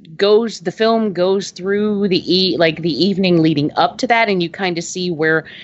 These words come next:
these people's paths crossed here and there. It's really well done and really interesting, and Patrick Swayze, of all people, is in it.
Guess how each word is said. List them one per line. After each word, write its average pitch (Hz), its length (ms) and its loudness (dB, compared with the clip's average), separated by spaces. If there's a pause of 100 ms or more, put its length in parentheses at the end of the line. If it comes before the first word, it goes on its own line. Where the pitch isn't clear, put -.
(120)
these 180 160 -4
people's 180 500 0 (120)
paths 165 420 -2
crossed 170 600 -6 (400)
here 185 320 -2
and 165 120 -2
there. 170 380 0 (360)
It's 196 180 -10
really 202 640 2
well 165 260 2
done 160 240 -2
and 151 220 -6
really 180 280 0
interesting, 160 480 -4
and 156 220 -2
Patrick 302 380 -2
Swayze, 196 520 -2
of 131 100 -4
all 135 140 0
people, 131 360 -4
is 131 80 -8
in 135 120 -2
it. 123 120 -8